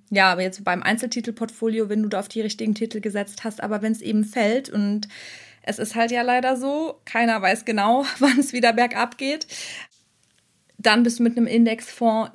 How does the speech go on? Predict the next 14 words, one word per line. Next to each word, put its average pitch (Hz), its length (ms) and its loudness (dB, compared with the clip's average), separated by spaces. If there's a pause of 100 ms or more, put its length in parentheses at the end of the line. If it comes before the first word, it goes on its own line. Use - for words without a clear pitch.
definitiv 226 800 -4 (320)
besser 202 560 0 (180)
dran. 175 300 -2 (320)
Und 202 580 -4
man 208 120 -2
kann 269 180 -6
auch 247 80 -4
eigentlich 226 280 -4
nicht 226 140 -6
sagen, 208 380 -2
dass 196 300 -4 (880)
E 233 100 2
T 233 180 0
Fs - 540 -4